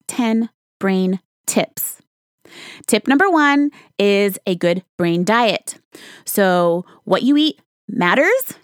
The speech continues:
especially for your brain matter. So things like avocado,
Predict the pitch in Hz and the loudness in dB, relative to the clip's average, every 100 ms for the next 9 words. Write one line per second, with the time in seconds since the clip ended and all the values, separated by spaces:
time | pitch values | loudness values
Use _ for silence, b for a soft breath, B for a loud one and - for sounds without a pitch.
0 | - 175 - 165 - 196 214 208 175 170 | -10 -8 -6 -6 -2 0 0 -2 -2 -2
1 | 175 165 160 160 165 160 156 160 247 359 | -2 -2 0 0 0 0 0 2 0 -2
2 | B B B - 254 254 285 294 262 233 | B B B 0 2 2 2 2 2 2
3 | 208 - - _ - 156 160 - 277 269 | 0 -6 -20 _ -12 -10 -6 0 2 2
4 | 254 254 262 | 2 2 -2